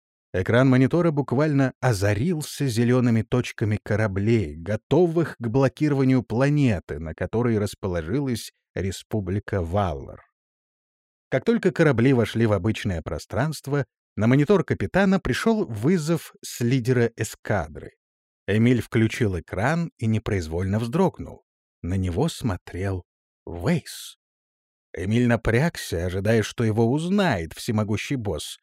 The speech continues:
но Вейс лишь внимательно посмотрел на человека на экране и спросил: «Адмирал Эмиль Флоренс?» «Да», —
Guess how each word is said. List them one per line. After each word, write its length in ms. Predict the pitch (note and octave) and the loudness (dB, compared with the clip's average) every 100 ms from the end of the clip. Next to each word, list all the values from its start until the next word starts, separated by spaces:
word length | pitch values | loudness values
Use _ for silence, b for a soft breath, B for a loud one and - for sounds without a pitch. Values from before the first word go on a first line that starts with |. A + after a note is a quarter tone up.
| _ _ | _ _
но 220 | B2+ F#3 G#3+ | 0 4 4
Вейс 360 | B3+ B3+ - | 2 0 0
лишь 260 | G3+ G3+ - | 0 0 0
внимательно 760 | B2+ C#3 C#3 G3 F#3+ E3 D#3 | 2 4 4 0 -2 -2 -2
посмотрел 720 | A2+ C#3 - G#2 F2+ - G#3+ G#3+ | 0 -2 0 -2 -2 -4 -4 -2
на 140 | G3 | -4
человека 560 | - C#3 B2+ D3 - B2+ | -4 -4 -2 -4 -2 0
на 180 | B2 | 0
экране 480 | G#2+ G2+ A2+ B2+ B2+ | 0 -2 0 2 0
и 160 | C3 A3 | 0 -6
спросил: 640 | - F2 - - F2 D#2 - _ _ _ _ _ _ | -4 -8 -8 -10 -8 -8 -10 _ _ _ _ _ _
«Адмирал 540 | E2+ F2 G2+ A2+ C3 B2+ | -4 0 2 4 4 6
Эмиль 220 | B2 A#2 | 4 4
Флоренс?» 680 | - F#3 E3+ - - - - _ _ _ _ _ _ _ _ _ | 2 4 4 0 -8 -14 -18 _ _ _ _ _ _ _ _ _
«Да», — 460 | - F#2+ A2+ G#2 | -8 0 2 2